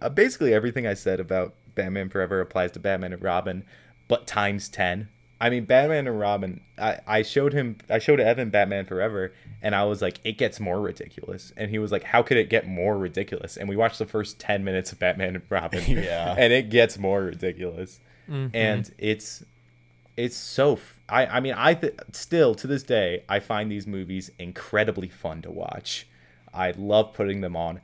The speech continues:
Speaker 1: They're too long. They're so long. If they were, like,
Speaker 3: <laughs>
Speaker 1: thirty minutes shorter, they'd be perfect movies in my mind. But they're so stupid long, and, like,
Speaker 3: <laughs>
Speaker 1: nothing happens in the first two acts.
Speaker 3: Mm-hmm.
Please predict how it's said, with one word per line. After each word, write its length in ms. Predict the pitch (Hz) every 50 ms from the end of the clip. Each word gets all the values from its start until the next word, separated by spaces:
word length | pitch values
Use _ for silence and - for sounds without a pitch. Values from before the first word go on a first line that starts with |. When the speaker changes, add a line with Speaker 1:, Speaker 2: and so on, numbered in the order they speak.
| - _ _
Speaker 1:
They're 140 | - 107 104
too 260 | - - - 160 180
long. 540 | 185 139 101 104 92 95 92 82 82 87 - - - _ _ _ _ _ _ -
They're 160 | - 113 113
so 400 | 104 - - - - - 147 139
long. 720 | 156 180 180 156 131 113 107 110 107 101 92 85 82 - - -
If 140 | - 131 113 -
they 80 | 147
were, 100 | 151 151 156
like, 220 | 147 139 120 135
Speaker 3:
<laughs> 100 | - -
Speaker 1:
thirty 280 | - 135 127 139 165 180
minutes 360 | 143 165 156 147 147 147 - -
shorter, 500 | - - 139 127 123 120 104 92 90 85 - 180 202 185 -
they'd 180 | 131 127 127
be 100 | - 127
perfect 640 | 110 - - - 120 120 117 - - 139 131 - -
movies 480 | 107 113 113 110 104 123 139 135 120 123
in 120 | 143 135
my 180 | 127 131 123 127
mind. 400 | 127 127 127 127 131 127 123 127 151 196 220 214 - 143 - -
But 140 | - 127 -
they're 120 | 123 120
so 400 | 113 - - - - - - 160
stupid 640 | 160 - - - - - - 120 104 - 139 139 -
long, 400 | 113 120 113 120 127 131 139 156 143
and, 120 | 113 104
like, 220 | 104 101 101 101 101
Speaker 3:
<laughs> 0 |
Speaker 1:
nothing 460 | 101 101 104 110 120 - - 131 127
happens 520 | 104 107 113 113 107 - 113 107 98 92 -
in 80 | 107 98
the 100 | 101 98
first 320 | - 107 104 98 - -
two 180 | - 104 95 95
acts. 540 | 85 85 90 101 110 - - - - - - _ _ _ _ _ _ _ _ _ _ -
Speaker 3:
Mm-hmm. 380 | 151 143 135 117 135 131 127